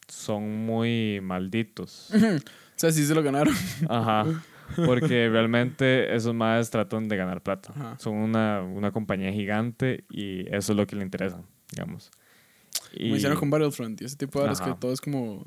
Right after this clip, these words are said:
Speaker 2: D L Cs.
Speaker 1: Ujú. Sí, sí, sí. Y ese tipo de cosas que tienen, o sea, usted juega un, o sea, compra un juego y usted tiene que pagar
Speaker 2: Ajá.
Speaker 1: más y más y más
Speaker 2: Ajá.
Speaker 1: para seguir jugando el juego,
Speaker 2: Sí,
Speaker 1: digámoslo
Speaker 2: sí.
Speaker 1: así. Entonces la, la gente lo sabe. O sea, y hay to-,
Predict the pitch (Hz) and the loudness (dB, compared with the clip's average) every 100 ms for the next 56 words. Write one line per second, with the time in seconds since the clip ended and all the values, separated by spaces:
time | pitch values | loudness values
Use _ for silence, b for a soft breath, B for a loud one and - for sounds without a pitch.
0 | - 123 123 123 143 - - - - 123 | -10 -4 -4 -4 -6 -6 -10 -12 -6 -2
1 | 123 156 - - 147 139 135 151 147 - | -2 -4 -4 2 2 2 0 -2 -2 2
2 | 113 107 107 123 123 117 120 123 117 110 | 4 4 2 0 2 2 2 2 -2 -2
3 | 107 107 85 110 113 98 92 - 101 113 | 0 0 -2 0 2 2 -2 -2 0 2
4 | 110 113 - 113 120 113 107 104 113 131 | 2 0 -4 -2 -2 0 -2 0 2 4
5 | 165 170 147 110 - 113 107 113 104 101 | 6 6 4 2 0 0 0 0 2 4
6 | 107 107 107 101 101 107 104 110 98 90 | 2 2 2 2 2 0 0 0 0 -2
7 | - b b b _ _ - 113 107 110 | -8 b b b _ _ -6 -2 2 2
8 | 107 110 110 104 120 113 98 92 98 90 | 4 2 2 2 4 4 2 2 2 2
9 | - 95 95 B B B B B - 113 | 0 -4 -6 B B B B B 0 2
10 | 113 123 113 98 - 113 101 98 98 98 | 4 4 4 4 0 0 0 0 -6 -2
11 | 113 110 - - _ _ _ _ _ - | -2 -2 -8 -20 _ _ _ _ _ -8
12 | 104 95 107 135 98 _ _ _ _ _ | -6 0 2 2 0 _ _ _ _ _
13 | - 117 107 98 101 98 - - 110 92 | 0 2 4 4 2 0 -4 -4 0 0
14 | 90 | 0